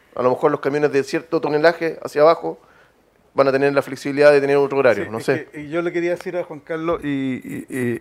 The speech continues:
Speaker 2: quería decir acá, eh, estos ne-, estos empresas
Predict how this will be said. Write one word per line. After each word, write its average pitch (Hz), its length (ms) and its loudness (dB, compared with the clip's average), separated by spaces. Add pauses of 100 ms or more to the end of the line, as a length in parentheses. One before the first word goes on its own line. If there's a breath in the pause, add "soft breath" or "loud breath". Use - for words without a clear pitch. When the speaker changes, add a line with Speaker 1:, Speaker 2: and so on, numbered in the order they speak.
Speaker 2:
quería 143 240 0
decir 151 260 0
acá, 156 300 -2 (800 soft breath)
eh, 127 260 -6 (380)
estos 196 260 0
ne-, 185 220 -4
estos 165 800 0 (1300 loud breath)
empresas 147 680 -2